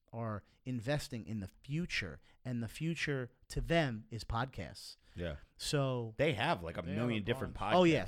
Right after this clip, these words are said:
Speaker 1: they
Speaker 2: Yeah.
Speaker 1: do. But the point is
Speaker 3: Those two whores, they do pretty good.
Speaker 1: Oh,
Speaker 2: Oh,
Speaker 1: yeah,
Speaker 2: yeah.
Speaker 1: yeah. But the point is, podcasts haven't even scratched the surface. So for those of
Speaker 3: Right.
Speaker 1: you listening, you are, like, living in the future because eventually podcasts will be
Speaker 2: Your
Speaker 1: like
Speaker 2: radio.
Speaker 1: television.
Speaker 2: Yeah.
Speaker 1: Oh, it'll be
Speaker 2: Oh, yeah.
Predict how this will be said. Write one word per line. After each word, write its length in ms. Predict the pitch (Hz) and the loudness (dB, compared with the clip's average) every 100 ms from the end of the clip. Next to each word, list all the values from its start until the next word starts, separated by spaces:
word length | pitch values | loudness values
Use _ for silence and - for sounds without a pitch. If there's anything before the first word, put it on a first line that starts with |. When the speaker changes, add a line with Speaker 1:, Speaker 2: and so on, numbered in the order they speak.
| - | -2
Speaker 1:
they 80 | 135 | 2
Speaker 2:
Yeah. 40 | |
Speaker 1:
do. 280 | 170 156 101 - | 4 4 2 -2
But 160 | 147 | -2
the 80 | - | 0
point 340 | - 170 165 170 | 2 4 4 6
is 420 | 196 143 123 - | 6 4 2 -4
Speaker 3:
Those 120 | 120 | -8
two 180 | - 139 | -10 -8
whores, 380 | 117 147 117 - | -6 -6 -8 -12
they 60 | 110 | -12
do 120 | 110 | -12
pretty 220 | 104 90 | -12 -10
good. 200 | 85 87 - | -8 -8 -4
Speaker 1:
Oh, 60 | 135 | 0
Speaker 2:
Oh, 20 | |
Speaker 1:
yeah, 40 | 131 | 0
Speaker 2:
yeah. 120 | 95 85 - - | 0 -6 -10 -4
Speaker 1:
yeah. 240 | 139 104 - | -2 0 2
But 140 | 160 | 2
the 60 | 160 | 6
point 280 | 196 214 240 | 6 8 8
is, 280 | 202 151 - | 6 4 -2
podcasts 560 | 147 190 185 196 170 170 | 4 4 6 2 2 2
haven't 260 | 160 151 | 2 2
even 160 | 147 127 | 0 -2
scratched 400 | - 131 117 - | -2 0 0 -4
the 80 | 104 | -2
surface. 480 | - 180 - 92 - - - | 2 2 0 -6 -6 -14 -8
So 240 | - 131 | -2 0
for 100 | - | 2
those 240 | 147 170 156 | 6 6 6
of 60 | |
Speaker 3:
Right. 80 | 156 | 4
Speaker 1:
you 160 | 151 139 | 6 6
listening, 540 | 160 - 147 107 98 - - | 4 4 0 0 -4 -10 -12
you 240 | 131 190 240 | -2 6 8
are, 120 | 156 | 10
like, 240 | 135 117 | 8 4
living 300 | 127 135 131 | 0 0 0
in 100 | 120 | 0
the 80 | 104 | -2
future 480 | - 165 - 95 73 - - - | -2 -2 -2 -4 -8 -12 -18 -6
because 300 | 139 170 139 | 0 2 4
eventually 520 | 139 165 190 202 208 | 4 4 4 2 2
podcasts 640 | - 170 170 - 170 156 135 | 4 4 4 2 2 2 0
will 200 | 147 151 | 0 2
be 360 | 147 165 117 - - _ _ - - - | 4 2 0 -6 -18 _ _ -20 -20 -2
Speaker 2:
Your 100 | 147 | 0
Speaker 1:
like 80 | 98 | 4
Speaker 2:
radio. 140 | 107 | 8
Speaker 1:
television. 520 | 202 214 143 117 104 90 | 10 10 8 0 -4 -2
Speaker 2:
Yeah. 200 | 82 76 | 0 6
Speaker 1:
Oh, 120 | 170 | 6
it'll 100 | 185 | 6
be 80 | |
Speaker 2:
Oh, 40 | |
yeah. 60 | 185 | 6